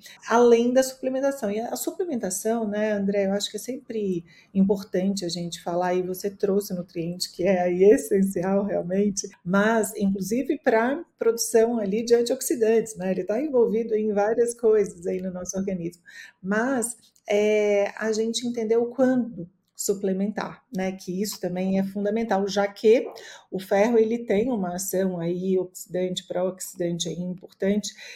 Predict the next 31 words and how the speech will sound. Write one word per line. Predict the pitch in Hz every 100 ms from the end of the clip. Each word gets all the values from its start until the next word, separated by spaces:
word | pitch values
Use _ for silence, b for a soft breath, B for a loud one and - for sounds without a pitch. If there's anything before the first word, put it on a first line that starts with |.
| B
Então, | 190 190 196 202 214 214
não | 214 214
é | 220 277 - -
uma | 226 226
suplementação | 226 - 220 208 208 202 202 196 208
que | 220
deve | 196 202
ser | - 196 -
feita | 190 208 196
aí | 180 196
de | 196
forma | - 196 202 196 _
aleatória. | - 185 208 202 208 240 180 180 175 165 _ -
Deve | 185 185 196
ser, | - - 185 196 - _ 190
né, | 185 196
verificado | 190 190 196 190 190 190 202 180
os | 170
níveis | 185 196 190 180
adequados, | 175 170 - 180 185 175 -
esse | 180 185
acompanhamento, | 180 208 196 190 180 175 175 190 185 175
né, | 175 190 190
de | 190 -
ferritina, | - 185 - - 180 170 165
ferro | 180 185
sérico, | 185 - 180 170 170 -
como | 196 196
tá | 196
o | 185
hemograma, | 180 175 160 180 180 170 165